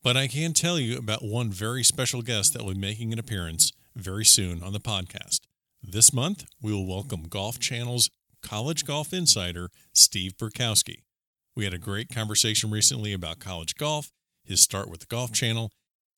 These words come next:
and his experiences interviewing the stars of the P G A Tour.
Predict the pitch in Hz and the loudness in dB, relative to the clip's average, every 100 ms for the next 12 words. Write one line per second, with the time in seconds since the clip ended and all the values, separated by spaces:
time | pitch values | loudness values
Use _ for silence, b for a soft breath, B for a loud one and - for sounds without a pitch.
0 | _ _ 107 101 98 92 - - 123 120 | _ _ -2 0 0 0 2 2 0 0
1 | 117 - 123 110 - _ - 139 110 98 | 0 0 2 2 0 _ -4 -2 0 0
2 | 92 92 87 - - 92 95 98 92 - | -2 -2 4 4 4 -2 -4 -4 -6 -10
3 | 82 87 85 - 107 76 | -10 -8 -8 -6 -6 -8